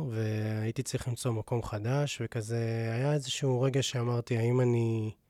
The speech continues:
חוזר לזה, או משחרר את זה?" כפי שהבנתם, אני חוזר, והפודקאסט מוכיח את עצמו כאיזושהי פלטפורמה מאוד מיוחדת בשבילי,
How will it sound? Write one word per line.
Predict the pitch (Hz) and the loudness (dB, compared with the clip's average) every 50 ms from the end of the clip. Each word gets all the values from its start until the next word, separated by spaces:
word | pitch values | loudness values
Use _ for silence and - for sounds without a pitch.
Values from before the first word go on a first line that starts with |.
| _ _ _ _ _ - | _ _ _ _ _ -20
חוזר | - - - 110 104 113 139 139 143 | -12 -6 -4 -2 2 4 4 4 6
לזה, | 147 143 131 135 139 135 135 131 113 _ _ _ _ _ _ | 4 4 4 4 2 2 2 0 -4 _ _ _ _ _ _
או | - - 110 110 107 110 110 110 107 107 107 | -4 -4 -2 0 0 0 0 -2 -2 -2 -2
משחרר | 107 107 104 - - 110 - - 120 110 104 104 | -2 -2 -4 -4 -4 -6 -4 -2 -2 -2 -2 -2
את | 98 | -6
זה?" | - - - - _ _ _ _ _ _ _ _ - - - - - - - - - - - _ _ - | -8 -12 -16 -18 _ _ _ _ _ _ _ _ -20 -20 -20 -20 -20 -20 -20 -20 -20 -20 -20 _ _ -2
כפי | - 127 | -2 0
שהבנתם, | - - 123 113 107 127 135 139 131 - 139 127 120 | 4 4 4 6 6 6 6 6 6 4 4 4 4
אני | 110 107 104 | 4 2 0
חוזר, | - - 113 101 101 117 127 127 123 120 117 127 117 - _ _ _ - | -2 -4 -4 -2 0 2 4 4 4 2 0 -4 -8 -10 _ _ _ -8
והפודקאסט | 113 107 98 107 110 104 104 104 104 104 104 104 98 - - 123 - - 127 - - | -8 -6 -4 -4 -4 -2 -2 -2 -2 -4 -4 -4 -6 -2 -4 -4 -2 -2 -4 -2 -2
מוכיח | 113 104 - - 135 127 120 - | -6 -6 -4 -2 -2 -2 -2 -2
את | - | -4
עצמו | 120 - - 120 117 113 110 107 - | -6 -4 -4 -4 -2 -2 -2 -4 -4
כאיזושהי | - 117 117 117 - - 127 117 | -4 -4 -4 -4 -4 -4 -4 -4
פלטפורמה | - 113 110 107 - - - 135 127 123 123 120 | -4 -4 -4 -4 -4 -2 2 2 4 4 4 4
מאוד | 110 110 117 120 123 120 | 4 4 4 4 4 4
מיוחדת | 120 113 110 - - - 123 123 120 | 4 2 2 0 0 2 2 2 2
בשבילי, | 117 110 107 - - 120 117 110 110 113 | 0 -2 -6 -6 -4 -2 -2 0 0 0